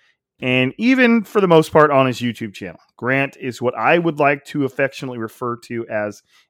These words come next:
a heel. And if you don't know the origination of the term heel, it's from professional wrestling. Uh, the good guys, per the storyline of professional wrestling, were called baby faces,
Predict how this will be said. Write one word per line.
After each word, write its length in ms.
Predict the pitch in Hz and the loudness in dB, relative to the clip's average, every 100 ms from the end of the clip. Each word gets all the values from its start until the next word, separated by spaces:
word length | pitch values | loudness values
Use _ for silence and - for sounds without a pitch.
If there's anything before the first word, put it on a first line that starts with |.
| 127 | -6
a 120 | 120 | -4
heel. 460 | - 185 147 - _ _ _ - | -4 -4 -4 -6 _ _ _ -12
And 140 | 117 | -10
if 100 | 110 | -8
you 80 | 120 | -6
don't 260 | 113 131 139 | -4 -2 -2
know 320 | 135 139 - | -2 -4 -6
the 340 | 117 123 120 123 | -10 -8 -8 -6
origination 560 | 120 123 127 123 - | -6 -4 -6 -6 -8
of 80 | 117 | -10
the 80 | 113 | -10
term 280 | - 117 104 | -8 -8 -6
heel, 360 | 165 165 165 | -4 -4 -4
it's 160 | 117 - | -8 -12
from 320 | - 107 104 | -8 -6 -6
professional 600 | - 110 107 - 104 104 | -10 -12 -10 -10 -12 -6
wrestling. 520 | 127 151 - 147 143 - _ _ _ | -4 -4 -4 -8 -8 -12 _ _ _
Uh, 220 | 117 104 113 | -4 -4 -4
the 120 | 123 | -8
good 300 | 107 156 143 | -2 0 2
guys, 520 | 151 143 151 160 - - 107 110 _ | 4 4 2 -2 -12 -16 -18 -18 _
per 240 | - 151 151 | -2 0 2
the 80 | |
storyline 720 | 139 - 151 151 147 143 147 147 | 0 6 8 8 4 2 2 0
of 80 | |
professional 480 | - 139 143 135 143 | -4 -4 -4 -4 -6
wrestling, 400 | 135 135 - 151 | -4 -6 -6 -6
were 120 | 127 | -6
called 260 | - 113 95 | -4 -4 -2
baby 240 | 110 131 | -4 -6
faces, 540 | 147 151 151 175 170 | -4 -4 -4 -10 -18